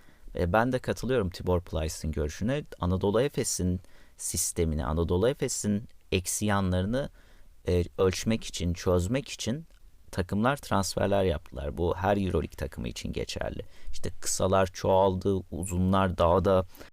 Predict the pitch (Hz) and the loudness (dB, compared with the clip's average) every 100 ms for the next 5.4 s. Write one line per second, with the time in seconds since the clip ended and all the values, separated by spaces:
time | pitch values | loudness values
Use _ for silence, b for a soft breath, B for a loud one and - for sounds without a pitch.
0 | - - 101 101 - 101 98 95 92 98 | -20 -12 -4 -4 0 2 4 4 2 2
1 | 98 92 92 92 90 90 90 - 92 90 | 4 4 4 4 2 0 0 -2 -2 2
2 | 92 90 b b b - 95 98 - 98 | 2 0 b b b -2 0 0 0 0
3 | 98 104 113 131 131 - 104 104 101 107 | 0 2 2 0 -2 -6 -4 -2 0 0
4 | 113 - 95 95 92 98 95 92 85 - | -2 -4 -2 0 2 4 2 2 -2 -4
5 | 87 98 127 - | -2 -2 -2 -6